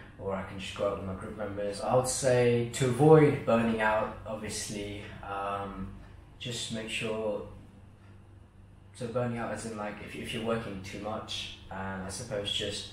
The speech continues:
just relax, just, I don't know, read a book or something, or, or just, you know, talk to your, uh, talk to your friends, call back home, or just do something, or you can, you know, just, just walk outside with your friends. You can go walk up to, like, the singing fountains at night,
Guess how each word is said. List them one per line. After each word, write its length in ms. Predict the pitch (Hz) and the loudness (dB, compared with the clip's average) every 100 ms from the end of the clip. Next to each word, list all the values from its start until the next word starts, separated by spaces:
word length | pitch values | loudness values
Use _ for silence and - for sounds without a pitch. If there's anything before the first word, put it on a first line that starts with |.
| - - - | -16 -18 -12
just 200 | 120 - | -8 -4
relax, 440 | 110 113 110 - | 0 0 -2 -6
just, 300 | 104 92 - | -8 -8 -6
I 60 | 95 | -4
don't 160 | 101 | -4
know, 120 | 101 95 | -6 -6
read 140 | 104 | -6
a 40 | 95 | -6
book 220 | 107 - | -6 -6
or 40 | |
something, 440 | 113 104 - 104 101 | -6 -6 -6 -6 -4
or, 180 | 95 - - - | -4 -6 -12 -12
or 100 | 98 | -10
just, 440 | 98 98 - - | -8 -6 -6 -8
you 80 | 101 | -10
know, 140 | 98 98 98 | -10 -8 -10
talk 220 | - 113 | -8 -10
to 120 | - 101 | -8 -8
your, 280 | 98 98 95 - - - - | -8 -8 -10 -14 -18 -20 -16
uh, 220 | 98 98 98 | -10 -8 -10
talk 200 | 120 120 | -12 -12
to 60 | |
your 100 | 107 | -10
friends, 560 | - 123 117 117 117 - | -2 0 0 -2 -6 -10
call 140 | - 120 | -6 -2
back 260 | 104 101 | -2 -2
home, 600 | - 117 113 110 110 110 92 | -4 -2 -2 -2 -4 -6 -6
or 160 | 95 95 | -4 -4
just 400 | 95 95 - - | -4 -6 -6 -4
do 100 | 127 | -2
something, 600 | 131 120 120 113 110 - - | 0 0 -2 -2 -4 -8 -8
or 100 | 151 | 2
you 140 | 147 151 | 2 4
can, 260 | 170 151 | 6 6
you 120 | 151 123 | 6 2
know, 80 | |
just, 220 | - - - | 0 -4 -4
just 180 | 123 | -2
walk 220 | 127 123 120 | 0 2 2
outside 380 | 107 - 107 | 0 -2 -4
with 100 | 101 | -4
your 100 | 95 | -6
friends. 500 | - 107 104 107 - - - - 117 | -4 -2 -2 -4 -8 -12 -14 -12 -10
You 100 | 110 | -6
can 260 | 104 98 | -6 -6
go 360 | 101 107 107 104 110 | -4 -4 -4 -6 -4
walk 340 | 113 110 - | -4 -4 -8
up 180 | 110 110 | -12 -12
to, 60 | 95 | -10
like, 200 | 101 95 | -8 -8
the 60 | 98 | -8
singing 360 | - 107 101 | -8 -6 -4
fountains 640 | 107 120 117 117 113 110 101 | 0 0 0 -2 -2 -4 -4
at 180 | 98 | -4
night, 220 | 107 107 | -4 -4